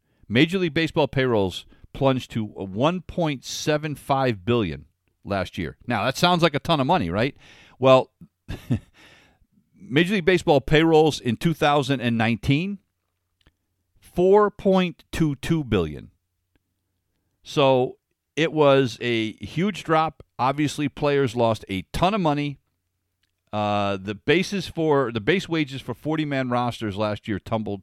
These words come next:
to about a million, a billion and a half. And, you know, look, we knew that was going to happen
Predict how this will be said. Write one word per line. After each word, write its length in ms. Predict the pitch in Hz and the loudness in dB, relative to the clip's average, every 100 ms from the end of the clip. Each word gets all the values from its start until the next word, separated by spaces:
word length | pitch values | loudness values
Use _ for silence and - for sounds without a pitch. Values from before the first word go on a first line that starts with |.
| - | -10
to 640 | 110 101 101 95 92 95 - _ _ _ _ _ - | -8 -6 -4 -6 -6 -8 -12 _ _ _ _ _ -6
about 220 | 101 113 | 0 0
a 40 | |
million, 340 | 98 107 110 - | 2 2 0 -2
a 60 | |
billion 340 | 95 117 123 117 | 0 2 4 2
and 120 | 104 | 0
a 40 | |
half. 380 | 87 85 - - _ _ _ _ _ _ _ _ _ _ _ _ _ _ _ _ _ _ | -4 -8 -12 -20 _ _ _ _ _ _ _ _ _ _ _ _ _ _ _ _ _ _
And, 720 | 104 104 107 107 107 104 101 - _ _ - - - | -4 0 0 0 0 -2 -6 -10 _ _ -20 -20 -14
you 120 | - 135 | -6 -4
know, 220 | 113 - _ - | -4 -6 _ -2
look, 240 | 156 104 _ _ _ _ _ _ _ _ _ _ _ _ _ _ _ _ _ _ _ _ _ _ - | 0 0 _ _ _ _ _ _ _ _ _ _ _ _ _ _ _ _ _ _ _ _ _ _ -2
we 160 | 139 | 2
knew 200 | 135 160 | 6 8
that 180 | 165 160 | 8 6
was 120 | 160 | 2
going 240 | 123 151 160 | 2 2 2
to 60 | |
happen 400 | 135 120 107 160 | 0 0 -2 -6